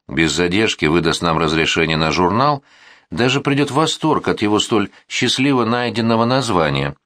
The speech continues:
Мы стояли перед Ингуловым, оба в пальто, и мяли в руках шапки, а Ингулов,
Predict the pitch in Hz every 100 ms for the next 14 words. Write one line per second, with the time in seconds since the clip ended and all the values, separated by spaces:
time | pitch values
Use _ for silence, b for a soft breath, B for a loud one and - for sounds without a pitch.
0 | _ _ _ _ _ - 71 82 - 87
1 | 90 85 85 82 82 85 90 92 82 67
2 | b b b b - 90 82 78 - 92
3 | 85 - 143 139 _ _ _ - 107 170
4 | 170 147 143 156 147 - 87 80 - 73
5 | - _ _ _ _ _ 76 78 80 82
6 | 123 98 -